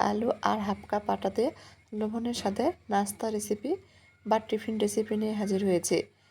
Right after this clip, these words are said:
খেতে কিন্তু ভীষণ মজার। কোনো রকম ঝামেলা ছাড়াই মাত্র দশ মিনিটে যে কেউ তৈরি করে নিতে পারবেন। তো চলেন দেখি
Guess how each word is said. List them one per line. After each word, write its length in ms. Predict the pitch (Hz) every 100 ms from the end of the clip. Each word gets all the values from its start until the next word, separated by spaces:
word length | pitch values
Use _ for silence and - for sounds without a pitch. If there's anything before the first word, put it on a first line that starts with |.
| _ -
খেতে 220 | - 226 214
কিন্তু 280 | 226 233 285 - -
ভীষণ 280 | 208 208 202
মজার। 320 | 185 185 - - _ _ _ _ -
কোনো 160 | 254 240
রকম 180 | 240 247
ঝামেলা 360 | 226 214 214 214
ছাড়াই 380 | - 214 208 277 - _ _ _ -
মাত্র 460 | 214 202 208 - 226 330 - _ _ _ _ -
দশ 220 | 208 208 208
মিনিটে 340 | 220 220 220 226
যে 80 | 214 208
কেউ 140 | 254 302 349 _ _ _
তৈরি 200 | 226 220
করে 180 | 214 202 190
নিতে 180 | 190 190
পারবেন। 440 | 185 190 196 - 208 - _ _ _ -
তো 60 | 214 214
চলেন 240 | 214 214
দেখি 260 | 214 208 262